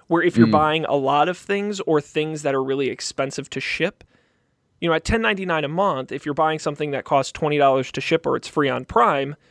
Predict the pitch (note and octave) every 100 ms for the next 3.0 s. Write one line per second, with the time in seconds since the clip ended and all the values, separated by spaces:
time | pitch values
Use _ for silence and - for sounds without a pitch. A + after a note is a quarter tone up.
0 | _ _ D3 C3+ D#3+ C3 B2+ C3 B2 B2
1 | B2 B2 A#2+ - - C3 B2 - - -
2 | - - - _ _ _ B2 B2 - F3